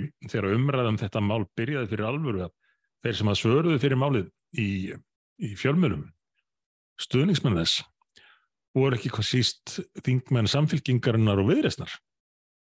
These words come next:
En nú virðist,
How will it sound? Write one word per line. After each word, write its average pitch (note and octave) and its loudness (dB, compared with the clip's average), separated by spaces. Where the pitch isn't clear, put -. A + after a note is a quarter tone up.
En A2+ 0
nú C#3 2
virðist, C3+ 0